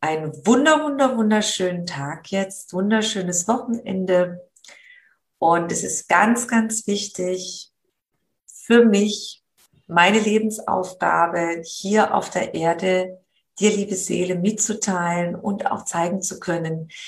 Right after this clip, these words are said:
es gibt für alles eine Antwort, es gibt für alles eine Lösung, es gibt für alles eine Methode, unabhängig davon,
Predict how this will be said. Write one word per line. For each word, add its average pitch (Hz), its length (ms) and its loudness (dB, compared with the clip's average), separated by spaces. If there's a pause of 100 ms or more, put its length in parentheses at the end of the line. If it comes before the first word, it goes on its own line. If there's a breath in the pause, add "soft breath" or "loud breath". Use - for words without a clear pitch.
(160 loud breath)
es - 320 -2
gibt 240 380 2 (140)
für - 540 0
alles 214 400 4
eine 214 340 2
Antwort, 185 540 -2
es - 220 -8
gibt - 260 -14
für - 380 -2
alles 202 640 2
eine 190 300 2
Lösung, 170 760 -2 (420 loud breath)
es - 140 -2
gibt 185 220 -2
für - 280 0
alles 233 360 4
eine 202 300 2
Methode, 175 920 -2 (840)
unabhängig 214 720 2
davon, 165 760 0